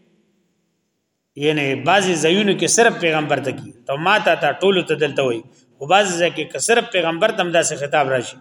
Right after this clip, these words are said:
نو هغه ما ته دی. «فلا تمترن»، تاسو شک مه کوئ، «بها»، په دې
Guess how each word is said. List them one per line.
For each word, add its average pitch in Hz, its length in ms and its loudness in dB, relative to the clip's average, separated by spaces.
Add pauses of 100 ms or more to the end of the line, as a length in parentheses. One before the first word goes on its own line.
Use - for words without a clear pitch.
(520)
نو 143 120 0
هغه 147 260 2
ما 135 120 0
ته 127 140 -4
دی. - 160 -10 (100)
«فلا 170 200 2
تمترن»، 170 680 0 (1300)
تاسو 160 240 0
شک 175 280 0
مه 214 100 0
کوئ، 180 240 4
«بها»، 151 280 2
په 165 140 0
دې 151 120 -2